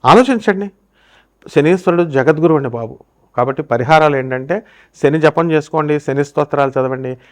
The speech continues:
శనికి కిలో పావు నల్ల నువ్వుల్ని, నల్లని వస్త్రాలని పేద బ్రాహ్మణులకి దానం చేయండి. చక్కగా పోతా పోనేయండి, ఒక ఐదు వందలు ఇచ్చేసేయండి, వెయ్యి రూపాయలు దానాలు చేసి బ్రాహ్మణ పురోహితుడి మిమ్మల్ని ఆశీర్వదిస్తాడు.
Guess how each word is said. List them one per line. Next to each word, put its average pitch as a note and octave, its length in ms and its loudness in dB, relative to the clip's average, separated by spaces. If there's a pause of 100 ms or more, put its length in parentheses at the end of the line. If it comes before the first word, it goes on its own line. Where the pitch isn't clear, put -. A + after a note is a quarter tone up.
(200)
శనికి G3+ 260 4
కిలో E3+ 360 2
పావు D3+ 240 2
నల్ల C#3+ 260 2
నువ్వుల్ని, C#3 380 -2
నల్లని C3 320 -2
వస్త్రాలని B2+ 560 -4 (340)
పేద C#3 120 6
బ్రాహ్మణులకి G#3 560 4
దానం F3+ 340 4
చేయండి. F#3 220 2 (100)
చక్కగా E3+ 380 -6 (260)
పోతా G3 140 6
పోనేయండి, A#3 360 6
ఒక G#3 100 4
ఐదు G3 160 4
వందలు G3 200 0
ఇచ్చేసేయండి, F#3 400 -4
వెయ్యి D#3 140 2
రూపాయలు D#3 280 -2 (560)
దానాలు D#3 260 4
చేసి D#3 180 2
బ్రాహ్మణ C#3 720 2
పురోహితుడి D#3 340 2
మిమ్మల్ని D3+ 280 -2
ఆశీర్వదిస్తాడు. C#3 680 -4